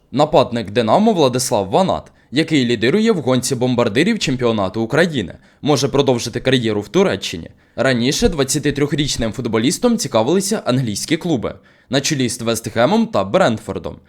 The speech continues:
Але тепер у форварда з'явився ще один варіант. Керівництво турецького клубу готує пропозицію київському «Динамо». Стамбульці готові заплатити за атакувального гравця десять мільйонів євро. У Бешикташі впевнені,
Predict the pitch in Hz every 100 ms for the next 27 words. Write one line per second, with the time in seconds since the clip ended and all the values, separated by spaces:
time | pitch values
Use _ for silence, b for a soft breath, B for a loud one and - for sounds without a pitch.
0 | b b 135 135 127 135 117 110 - 113
1 | 151 202 185 220 143 101 131 - 226 -
2 | 120 170 101 92 113 143 123 - - _
3 | - 139 165 190 127 123 110 156 156 -
4 | - 113 110 131 190 233 175 160 135 123
5 | 120 123 120 104 135 214 226 233 127 110
6 | 104 - 117 113 180 131 80 - b b
7 | b - 139 110 131 214 - 240 170 147
8 | 120 113 131 131 151 139 110 107 127 117
9 | 139 147 131 110 104 101 113 110 - 139
10 | 214 113 120 220 - 131 107 104 107 139
11 | 160 175 98 - - _ _ _ 127 131
12 | 127 139 - 101 - 165 - 143 104 85